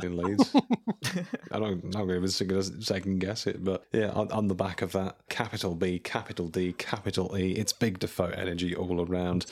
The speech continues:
Speaker 2: Please.
Speaker 1: If you, if you glide the way that you do and your ass still looks that good,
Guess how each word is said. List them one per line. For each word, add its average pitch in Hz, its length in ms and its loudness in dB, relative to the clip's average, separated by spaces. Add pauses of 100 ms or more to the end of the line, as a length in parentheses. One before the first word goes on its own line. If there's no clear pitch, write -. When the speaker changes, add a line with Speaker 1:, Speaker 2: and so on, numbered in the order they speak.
Speaker 2:
Please. 95 140 -8 (360)
Speaker 1:
If - 220 -4
you, 85 100 -2
if 117 160 -4
you 104 300 2 (500)
glide 107 440 0
the 98 80 2
way 98 180 2
that 90 160 -2
you 95 260 0
do 90 320 0
and 92 160 0
your 92 120 0
ass 90 140 -4
still 98 320 0
looks 92 260 -4
that 90 220 -4
good, 87 300 -2